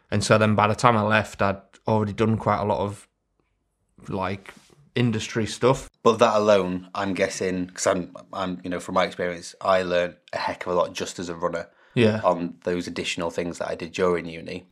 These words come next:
Speaker 1: Mm.
Speaker 2: What did you learn?
Speaker 1: Tons.
Speaker 2: Yeah.
Speaker 1: Tons. It's just,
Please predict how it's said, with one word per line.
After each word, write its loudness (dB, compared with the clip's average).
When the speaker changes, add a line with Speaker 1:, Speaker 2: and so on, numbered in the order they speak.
Speaker 1:
Mm. -4
Speaker 2:
What 2
did -4
you 0
learn? 0
Speaker 1:
Tons. -2
Speaker 2:
Yeah. -16
Speaker 1:
Tons. -4
It's -2
just, -2